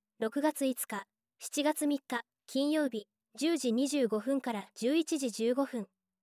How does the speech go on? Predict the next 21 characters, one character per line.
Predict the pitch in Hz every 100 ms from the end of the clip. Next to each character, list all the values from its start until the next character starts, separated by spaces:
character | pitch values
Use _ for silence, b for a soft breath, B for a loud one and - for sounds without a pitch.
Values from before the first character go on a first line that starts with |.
| _ -
サ | - 311
ン | 330
バ | 339
リ | 294
エ | 214
針 | - 220 277
中 | 330 311
の | 240
六 | 214 269
号 | 269 240
塔 | - 254 269
前。 | 233 196 _ _ _ _ _ 240
湯 | 247
里 | 320 302
三 | 277 262
の | 233
二。 | 202 208 208 _ _ -
六 | 233 302
月 | 320 339 330
六 | 320
日、 | 294 220